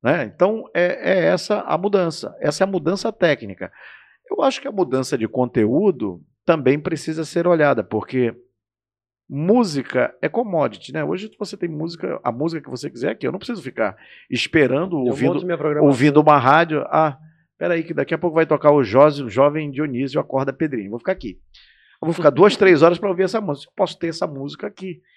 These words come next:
Speaker 1: imediatamente." Vocês lembram que antigamente fazia-se um churrasco no quintal da casa?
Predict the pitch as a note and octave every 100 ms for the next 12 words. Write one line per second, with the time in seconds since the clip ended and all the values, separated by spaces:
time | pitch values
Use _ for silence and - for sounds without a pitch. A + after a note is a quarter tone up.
0 | _ A#2 B2+ C#3 C#3+ D#3+ A#2 G2+ _ -
1 | - - G3 G3 D3 F3+ C3 G#2+ - G#2+
2 | - A#2+ G#2 C3 - - A#2 C3+ - C3+
3 | - A#2 - - B2+ B2 A2 A2+ B2+ A#2+
4 | G#2+ - C#3+ G#2+